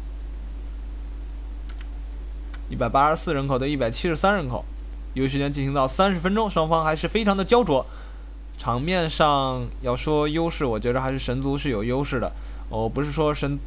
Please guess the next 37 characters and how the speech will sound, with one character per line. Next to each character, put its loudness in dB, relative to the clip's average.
族 -4
的 2
别 0
的 0
有 2
优 0
势， -2
最 0
主 0
要 4
的 0
是 -4
神 -2
族 0
的 2
兵 0
种 0
是 -2
非 2
常 2
有 -2
优 0
势 -4
的。 2
只 -2
要 4
这 4
个 0
妈 4
妈 4
船 2
不 0
被 2
点 -2
掉 8
的 4
话， 0